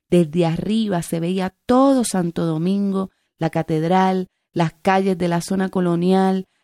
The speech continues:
las callejuelas de viviendas, las habitaciones perdidas a lo lejos de otros hoteles colindantes. Todo aquel lujo sacó a flote la niñez de la sirena.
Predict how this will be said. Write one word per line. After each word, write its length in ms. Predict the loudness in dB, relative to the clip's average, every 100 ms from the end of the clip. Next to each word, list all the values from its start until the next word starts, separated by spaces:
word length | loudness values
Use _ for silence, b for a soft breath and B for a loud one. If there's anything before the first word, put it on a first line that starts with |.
| -2
las 180 | -2
callejuelas 800 | 2 0 2 0 0 0 0 -2
de 120 | -4
viviendas, 840 | -4 -2 0 0 0 -4 -4 -6 _ _ -4
las 160 | 0
habitaciones 580 | 2 0 0 -2 -2 -2
perdidas 640 | -2 -2 0 0 0 0 0
a 60 |
lo 140 | 0 0
lejos 600 | 0 -2 -4 -10 -16 -20 _ _
de 220 | -2 2
otros 400 | 2 0 -6 -6
hoteles 680 | -10 -8 -6 -6 -8 -10 -16 _ _
colindantes. 1000 | -2 -2 -2 -4 -6 -8 -12 -14 -16 _ _ _ _ _ _ _ _ _ _ _ _ _ _ _ _ _ _ _ _ _ _ _ _ _ _
Todo 260 | 2 4 4
aquel 320 | 2 0 0
lujo 420 | 0 0 -2 -6 -10 _
sacó 380 | -4 -2 0 2
a 80 | 0
flote 360 | 0 0 0 0
la 120 | -2
niñez 460 | -2 -2 0 0
de 100 | -2
la 100 | -4
sirena. 640 | -2 -2 0 0 -2 -4